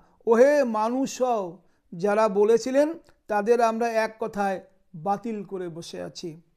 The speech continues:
আর সেইটাই নাকি ইন্টেলেকচুয়ালিজম।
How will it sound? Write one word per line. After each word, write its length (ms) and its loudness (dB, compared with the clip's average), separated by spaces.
আর 260 6
সেইটাই 500 0
নাকি 480 -4
ইন্টেলেকচুয়ালিজম। 1300 -4